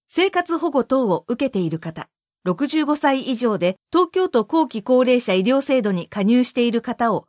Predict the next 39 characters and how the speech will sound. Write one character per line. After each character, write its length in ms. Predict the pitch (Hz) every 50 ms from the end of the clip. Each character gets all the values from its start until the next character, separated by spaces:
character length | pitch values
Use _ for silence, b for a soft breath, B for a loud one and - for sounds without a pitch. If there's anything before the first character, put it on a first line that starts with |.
| _ _
含 300 | - - - 214 208 185
む。 180 | 170 160 - _ _ _ _ _ _ _ _ _ _
検 220 | - 285 339 339 -
査 120 | 349 339
内 260 | 311 320 311 285 226
容、 300 | 185 165 156 147 - - _ _ _ _ _ -
問 200 | 196 214 247 254
診、 360 | - - 240 240 220 208 - _ _ _ _ _ - -
身 200 | 294 330 359 349
体 220 | - 339 339 320
計 180 | - 330 302 269
測、 360 | - - 175 - - - - _ _ _ _ -
血 320 | - - - - 302 311
圧 240 | 320 311 - 302 294
測 260 | - 285 254 - -
定、 360 | _ 196 170 160 147 - _ _ _ _ _
尿 240 | 190 226 277 294 285
検 240 | - 285 269 247 240
査、 200 | - 147 - - _ _ _ _ _
血 280 | - 226 202 - 311 339
液 240 | 339 320 - - -
検 240 | - 311 277 247 -
査、 180 | - - - _ _
ほ 140 | _ - 170
か。 220 | 165 185 - - _ _ _ _ _ _ -
な 160 | 226 226 190
お、 120 | 156 - _ _ _
診 300 | - - - 339 339 320
断 180 | 330 339 330 320
書 140 | - 320 285
は 160 | 196 - - -
発 200 | - 202 196 _
行 160 | - 240 233
し 140 | - - 220
ま 80 | 214 208
せ 140 | - 208
ん。 120 | 196 - - _ _ _ _ -
ま 100 | 202 -
た、 200 | 202 196 -